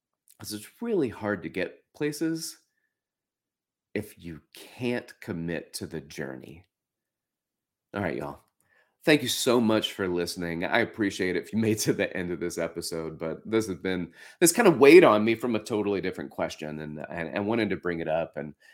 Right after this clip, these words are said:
and find out, you know, why, why we talk about these people that say that you should do certain things to reach your goals.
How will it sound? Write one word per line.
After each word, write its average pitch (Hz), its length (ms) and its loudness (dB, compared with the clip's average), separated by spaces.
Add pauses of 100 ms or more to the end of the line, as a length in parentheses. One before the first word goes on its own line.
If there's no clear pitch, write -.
(140)
and 117 120 -6
find 143 220 2
out, 143 160 0
you 175 60 2
know, 139 120 2
why, 110 540 2 (800)
why 135 220 2
we 131 100 0
talk 113 220 0
about 90 200 -2
these 80 140 -6
people 80 400 -6
that 78 220 -6
say 82 180 -4
that 90 300 -10
you 98 160 -2
should 104 500 2
do 92 180 -2
certain 85 340 -6
things 80 340 -10
to - 100 -12
reach 76 300 -8
your 76 80 -6
goals. - 560 -8